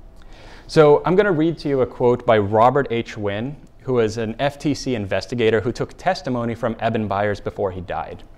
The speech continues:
Quote, "A more gruesome experience in a more gorgeous setting would be hard to imagine. We went to Southampton, where Byers had a magnificent home. There we discovered him in a condition which beggars description.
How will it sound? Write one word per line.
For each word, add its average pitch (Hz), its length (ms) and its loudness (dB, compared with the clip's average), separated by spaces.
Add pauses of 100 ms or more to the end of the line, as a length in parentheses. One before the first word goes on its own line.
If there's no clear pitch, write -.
(180)
Quote, 98 400 -2 (560)
"A 139 40 6
more 147 260 6
gruesome 147 400 0
experience 110 560 -2
in - 160 -6
a 107 40 -2
more 120 300 2
gorgeous 143 560 2
setting 113 360 -2
would 107 160 -2
be 107 80 -4
hard 110 320 -2
to 123 100 -8
imagine. 95 560 -8 (420)
We 127 140 6
went 131 280 4
to 180 80 -4
Southampton, 123 720 -4
where 104 120 0
Byers 117 420 2
had 110 160 -4
a 101 40 -2
magnificent 117 720 -6
home. 92 280 -12 (420)
There 127 280 4
we 165 80 4
discovered 139 420 -2
him 135 180 -6
in 120 60 -2
a 107 40 -4
condition 117 440 -4
which 98 260 -8
beggars 98 360 -4
description. 104 640 -8